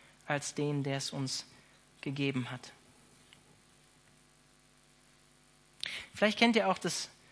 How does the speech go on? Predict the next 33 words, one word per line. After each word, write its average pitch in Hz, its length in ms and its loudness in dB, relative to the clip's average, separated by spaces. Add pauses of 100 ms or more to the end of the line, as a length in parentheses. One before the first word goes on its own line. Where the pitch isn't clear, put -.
(460)
Gleichnis, 190 460 4
was 165 160 -2
Jesus 180 320 2
erzählt 165 500 -2
in 151 80 -2
Markus 151 460 0
zehn, 208 360 4 (1300)
von 160 180 2
dem 156 140 2
reichen 180 400 4
Mann, 202 420 4
der 160 100 -2
zu - 140 -4
Jesus 202 340 2
kommt 180 300 4
und 165 80 -2
sagt: 165 260 2
„Hey, 170 140 2
was 180 180 2
muss 202 160 2
ich - 160 -2
tun, 233 240 2
um 180 120 0
ewiges 202 460 4
Leben 196 260 6
zu 143 180 -4
haben?“ 127 240 -2 (1040)
Und 151 80 -2
in 147 80 0
dem 165 140 0
Zusammenhang 165 560 0
sagt 156 340 2
er 135 220 -4